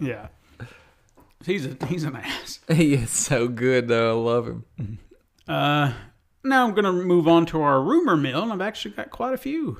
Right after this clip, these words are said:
Speaker 2: It's been churning.
Speaker 1: Yeah, it has been churning. Uh,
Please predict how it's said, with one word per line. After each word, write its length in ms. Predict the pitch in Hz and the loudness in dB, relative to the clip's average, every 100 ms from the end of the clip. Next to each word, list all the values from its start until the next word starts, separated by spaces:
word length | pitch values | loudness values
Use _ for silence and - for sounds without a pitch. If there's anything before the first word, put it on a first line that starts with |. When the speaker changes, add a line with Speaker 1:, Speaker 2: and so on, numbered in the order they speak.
| - | -14
Speaker 2:
It's 100 | - | -10
been 180 | 135 135 | -8 -6
churning. 640 | - 180 370 240 113 107 | -4 -4 -4 -4 -6 -4
Speaker 1:
Yeah, 320 | 143 175 277 196 | -2 -2 -2 -4
it 60 | |
has 180 | 208 311 | -4 -6
been 220 | - 156 | -4 -4
churning. 580 | - 156 131 120 107 120 - | 0 0 0 -4 -8 -12 -10
Uh, 480 | 135 139 139 139 | -6 -4 -2 -4